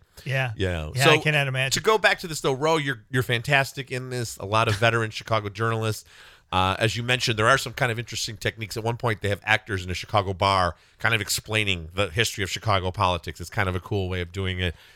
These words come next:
Speaker 2: Uh, great job, though, by the filmmakers. The real key here was getting that access.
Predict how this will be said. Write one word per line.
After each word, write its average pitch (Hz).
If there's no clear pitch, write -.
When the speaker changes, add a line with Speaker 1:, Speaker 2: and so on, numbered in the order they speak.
Speaker 2:
Uh, 95
great 120
job, 101
though, 90
by 87
the 82
filmmakers. 92
The 151
real 170
key 135
here 107
was 95
getting 110
that 90
access. 85